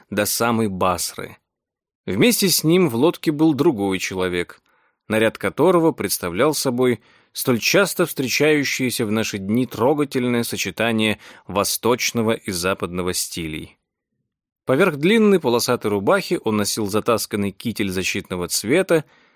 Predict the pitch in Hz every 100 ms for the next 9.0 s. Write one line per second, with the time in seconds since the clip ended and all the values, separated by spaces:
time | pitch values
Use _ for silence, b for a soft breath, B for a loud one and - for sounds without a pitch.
0 | b b - - 131 165 160 156 123 120
1 | 120 113 110 101 107 131 123 - 117 110
2 | - 104 92 90 80 78 - _ _ _
3 | _ _ _ 123 117 - 139 127 131 123
4 | 110 117 - 131 120 - 107 101 95 b
5 | b - 113 135 123 113 - 107 107 117
6 | 113 98 101 92 - 139 147 - 92 -
7 | _ _ _ 110 180 190 131 170 - 143
8 | 143 - 127 113 117 98 87 82 -